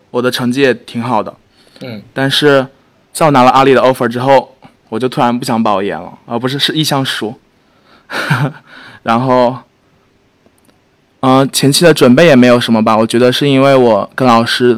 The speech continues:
Speaker 1: 做了一些前端的项目，再加上我也做过一些可以说是开源项目吧，
Speaker 2: 嗯。
Speaker 1: 也给比如说 Android Design 这些也，嗯，贡献过代码，所以这些我觉得还是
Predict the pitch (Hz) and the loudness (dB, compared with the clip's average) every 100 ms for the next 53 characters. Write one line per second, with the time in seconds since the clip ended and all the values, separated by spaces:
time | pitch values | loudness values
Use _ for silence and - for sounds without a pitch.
0 | 117 - 131 131 - 127 117 117 120 120 | -2 0 0 0 0 0 0 -2 0 0
1 | 120 139 127 127 120 - 131 123 135 123 | 2 0 2 2 0 -2 -2 0 0 0
2 | 110 104 - _ _ _ - - _ - | 0 -2 -6 _ _ _ -20 -20 _ -8
3 | 120 110 143 143 139 135 - 120 113 - | -6 0 0 2 2 0 2 2 2 -4
4 | _ _ - - 131 127 143 143 123 117 | _ _ -12 -4 -2 0 -2 0 2 2
5 | 135 135 123 87 - _ _ _ _ 135 | 0 0 0 -2 -6 _ _ _ _ -6
6 | 120 123 127 110 120 120 135 135 131 117 | -6 0 2 2 0 -2 0 0 0 2
7 | 139 131 120 131 127 113 - _ _ _ | 2 2 2 0 0 -2 -8 _ _ _
8 | _ 120 120 - _ 120 117 120 123 - | _ -6 -6 -8 _ -4 0 0 -4 -4
9 | 147 151 147 143 147 127 - _ _ _ | -2 0 0 2 2 0 -2 _ _ _
10 | - _ - 127 131 127 120 - _ _ | -20 _ -6 0 2 2 -2 -6 _ _
11 | _ _ _ - 180 - 139 101 101 117 | _ _ _ -12 -8 -2 -2 -2 -6 -4
12 | 123 120 127 127 123 | -4 -6 -4 -4 -4